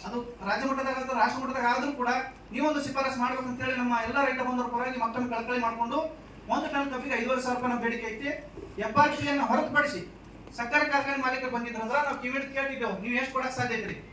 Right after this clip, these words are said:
ಒಂದು ಟನ್ನಿಗೆ ಒಂದ್ ಸಾವಿರ, ಎರಡ್ ಸಾವಿರ ಕೊಡ್ತೀನಿ ಅಂತ ಹೇಳಿ ಅವ್ರು ಅಧಿಕೃತವಾಗಿ ಹೇಳಿದ್ರಪ್ಪ ಅಂತಂದ್ರ ನಾವೆಲ್ಲ ರೈತರಿಗೆ ಖುಷಿ ಆಗ್ತಿತ್ತು. ನೂರು ಟನ್, ಸಾವಿರ ಟನ್ ಬೆಳೆಯಂತ ಕಬ್ಬು ಬೆಳೆಗಾರ ಅದಾರ, ಆದ್ರೂ ಕೂಡ ಸಾಲದಾಗದ. ಯಾಕಂತಂದ್ರೆ ಇವತ್ತಿನ ದಿನ ಎಲ್ಲ ಬೆಲೆಗಳು ಮುಗಿದ್ ಮುಟ್ಟ್ಯಾವ,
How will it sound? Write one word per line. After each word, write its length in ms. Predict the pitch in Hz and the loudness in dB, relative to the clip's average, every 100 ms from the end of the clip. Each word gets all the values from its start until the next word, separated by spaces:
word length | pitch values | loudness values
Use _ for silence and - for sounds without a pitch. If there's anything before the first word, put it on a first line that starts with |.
| - - 214 | -16 -8 -4
ಒಂದು 160 | 262 262 | -2 0
ಟನ್ನಿಗೆ 300 | 262 285 277 | 2 4 4
ಒಂದ್ 120 | 262 | 2
ಸಾವಿರ, 360 | 247 269 269 247 | 4 4 6 6
ಎರಡ್ 180 | 262 262 | 4 4
ಸಾವಿರ 180 | 269 | 2
ಕೊಡ್ತೀನಿ 340 | - 240 302 294 | 2 0 0 -2
ಅಂತ 140 | 277 | 2
ಹೇಳಿ 120 | 277 | 4
ಅವ್ರು 140 | 269 254 | 4 4
ಅಧಿಕೃತವಾಗಿ 380 | - 262 269 233 | 0 4 4 6
ಹೇಳಿದ್ರಪ್ಪ 320 | 254 254 240 | 4 2 2
ಅಂತಂದ್ರ 320 | 220 202 233 285 - - - | 0 -2 0 0 -2 -12 -8
ನಾವೆಲ್ಲ 260 | 247 254 302 | -2 4 6
ರೈತರಿಗೆ 280 | 294 302 311 | 6 2 -2
ಖುಷಿ 160 | 285 311 | 2 2
ಆಗ್ತಿತ್ತು. 540 | 254 247 208 - - - - - - - - - - - 196 | 2 -2 -4 -6 -14 -18 -18 -18 -18 -18 -18 -18 -18 -10 2
ನೂರು 240 | 247 285 | 4 6
ಟನ್, 240 | 285 277 254 | 4 4 4
ಸಾವಿರ 200 | 254 277 | 4 4
ಟನ್ 180 | 269 | 2
ಬೆಳೆಯಂತ 240 | 262 269 262 | 2 0 0
ಕಬ್ಬು 460 | 262 262 262 240 | 0 4 6 6
ಬೆಳೆಗಾರ 260 | 233 247 269 | 4 4 4
ಅದಾರ, 180 | 247 208 240 - - - | 4 2 2 -2 -6 4
ಆದ್ರೂ 220 | 262 294 | 4 4
ಕೂಡ 140 | 302 320 | 4 2
ಸಾಲದಾಗದ. 680 | 320 269 269 233 190 - - - - | 2 2 0 0 -2 -6 -10 -6 2
ಯಾಕಂತಂದ್ರೆ 580 | 277 285 277 269 330 302 | 4 4 2 2 2 2
ಇವತ್ತಿನ 200 | 294 269 | 0 0
ದಿನ 100 | 294 269 | 2 2
ಎಲ್ಲ 220 | 262 311 | 2 2
ಬೆಲೆಗಳು 240 | 277 285 262 | 2 0 0
ಮುಗಿದ್ 240 | 247 285 | 0 -2
ಮುಟ್ಟ್ಯಾವ, 280 | 269 240 | -4 -2